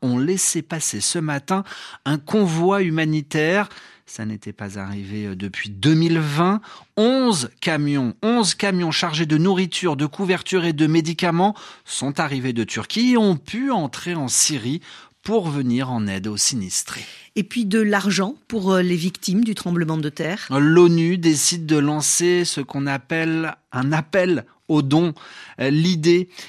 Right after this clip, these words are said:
Speaker 1: est de récolter près de quatre cents millions de dollars pour aider les populations victimes du séisme en Syrie. Cet argent, euh, couvrira l'aide aux Syriens pour une période de trois mois, précise le secrétaire général de l'onu.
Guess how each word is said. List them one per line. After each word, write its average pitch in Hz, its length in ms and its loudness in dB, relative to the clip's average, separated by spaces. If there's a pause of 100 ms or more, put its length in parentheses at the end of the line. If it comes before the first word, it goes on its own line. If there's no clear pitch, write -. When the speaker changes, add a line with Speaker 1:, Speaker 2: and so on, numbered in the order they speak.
(120)
Speaker 1:
est 143 100 0
de 143 100 0
récolter 156 600 -2
près - 220 -4
de 160 120 0
quatre 233 600 -2
cents 180 320 -2
millions 165 540 0
de 117 160 -4
dollars 175 720 0 (300)
pour 107 260 -6
aider 185 380 0
les 156 120 -2
populations 113 840 -6
victimes 120 680 -6
du 92 140 -8
séisme 113 800 -4 (100)
en 107 120 -6
Syrie. 160 600 -2 (340)
Cet - 300 -8
argent, 131 580 -2
euh, 101 60 -6
couvrira 113 720 -6
l'aide 120 320 -2
aux 110 100 -2
Syriens 135 540 -2
pour 131 260 -4
une 127 180 -2
période 156 680 0 (240)
de 107 160 -4
trois 156 380 0
mois, 160 400 0
précise 120 560 -6
le 110 180 -4
secrétaire 107 540 -10
général 113 420 -4
de 110 100 -2
l'onu. 135 520 2